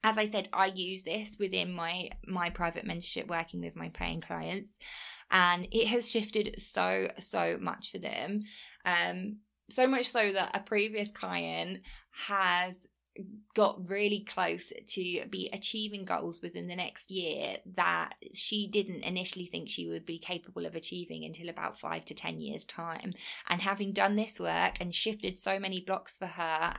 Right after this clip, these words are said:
and taking much more courageous, consistent action, talking to herself in a completely different way, she's found herself in a position where she just literally can't believe it. And, I mean, we both tear up every time we talk about it. It's just crazy.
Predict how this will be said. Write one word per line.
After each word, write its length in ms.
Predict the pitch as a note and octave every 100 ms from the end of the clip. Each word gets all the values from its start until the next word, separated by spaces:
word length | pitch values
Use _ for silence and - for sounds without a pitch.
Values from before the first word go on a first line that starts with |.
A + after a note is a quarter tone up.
| -
and 180 | F#3 E3+
taking 480 | - - G3 - F3+
much 300 | F3 - -
more 160 | F3+ E3
courageous, 540 | - F3+ F3 F3 F3+
consistent 600 | - F3 G#3 G#3 - - -
action, 600 | F3+ - - E3+ E3 F3 - - -
talking 280 | A3 G#3+ G#3+
to 60 | G#3
herself 500 | F3 F3 F#3+ F3+ - -
in 100 | F#3+
a 100 | F#3 -
completely 640 | - G3+ G#3+ G#3 G#3 -
different 420 | F3 F#3 - - -
way, 540 | F3+ - - - G3 - - -
she's 260 | - G#3 - _
found 360 | F#3+ G3+ A3 G#3+
herself 720 | A3 G#3+ F#3+ F3 E3+ F3+ G3+ -
in 320 | G#3 G#3+ G#3+
a 80 | G#3+
position 720 | G#3 G3+ G#3+ G#3 G3 F3+ F3+
where 320 | F#3+ F#3+ F3 G#3
she 180 | G#3+
just 360 | G#3 G#3 G#3 -
literally 340 | F#3 - F3
can't 220 | E3 F#3 F3+
believe 260 | F#3 F3+
it. 140 | E3 -
And, 260 | D#3+ D#3+ - - -
I 60 | -
mean, 260 | F#3+ D#3+ D#3+
we 140 | F#3+
both 240 | F3 D#3+
tear 240 | - E3 D3+
up 160 | -
every 180 | - D#3
time 200 | - -
we 60 | -
talk 200 | - -
about 240 | - - -
it. 160 | -
It's 120 | -
just 180 | - -
crazy. 400 | - - - -